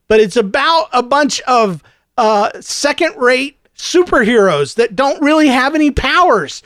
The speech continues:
but they're out there in the, in a, in a universe, in a world, kinda like a Batman world, uh, from the original Batman movie, where they're out fighting crime and trying to do their best. Uh, but then,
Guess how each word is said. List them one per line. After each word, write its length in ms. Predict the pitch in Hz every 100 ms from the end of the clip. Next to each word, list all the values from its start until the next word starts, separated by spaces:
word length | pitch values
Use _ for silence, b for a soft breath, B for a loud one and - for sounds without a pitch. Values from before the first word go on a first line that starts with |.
| b b -
but 160 | 240
they're 220 | 277 277
out 320 | - 269 302 -
there 260 | 294 285
in 220 | 285 262
the, 100 | 285 -
in 180 | 262 294
a, 100 | 311 269 254 427
in 140 | 254
a 40 | 285
universe, 760 | 285 311 311 202 151 160 -
in 160 | 233 262
a 40 |
world, 640 | 254 262 294 233 160 165 156 _
kinda 180 | 262
like 140 | 302 262
a 60 |
Batman 680 | 180 156 196 - 202 175 156
world, 440 | 151 147 143 143 - b b b _
uh, 240 | 185 180
from 220 | 175 - 196
the 100 | 185
original 320 | 202 214 208
Batman 360 | 180 220 190
movie, 440 | 175 208 226 165 127 b b _
where 120 | 214
they're 160 | 220 240
out 320 | 233 254 -
fighting 480 | _ 190 254 269 269
crime 480 | - 285 339 220
and 140 | 190 175
trying 460 | - 220 240 247
to 260 | 202 247 247
do 260 | 202 240 262
their 180 | 262
best. 500 | 226 226 277 220 - _ _ _ _
Uh, 440 | 208 196 190 196 - _ _ _ _ _ _ _ 175
but 240 | 220 220
then, 440 | 190 220 277 262